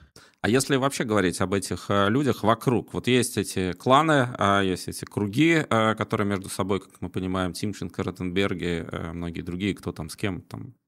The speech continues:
э, сложная кремлинология, да, а, похожа на структуру П Г разных, которые там договаривают. А, но есть вот эти вот люди вокруг, э, все эти Киркоровы, Долины, которые постоянно пытаются, э,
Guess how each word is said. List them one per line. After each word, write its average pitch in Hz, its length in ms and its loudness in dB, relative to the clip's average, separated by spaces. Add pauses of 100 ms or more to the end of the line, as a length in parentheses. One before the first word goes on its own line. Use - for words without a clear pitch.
э, - 60 -10 (240)
сложная 131 600 0
кремлинология, 92 920 -4
да, 101 280 -2
а, 98 240 2
похожа 92 380 -6
на 87 180 -6
структуру 90 540 -8
П - 160 -12
Г 82 140 -4
разных, 76 320 -10
которые - 320 -12
там 73 120 -10
договаривают. 78 500 -6 (500)
А, 104 180 4
но 110 100 4
есть 196 240 4
вот 190 120 0
эти 170 160 -2
вот 151 180 -4
люди 156 220 0
вокруг, 139 720 0
э, 90 280 -2
все - 200 -2
эти - 160 -6
Киркоровы, 131 720 2
Долины, 110 760 2
которые 101 720 0
постоянно 120 420 -2
пытаются, 98 920 -2
э, 92 220 0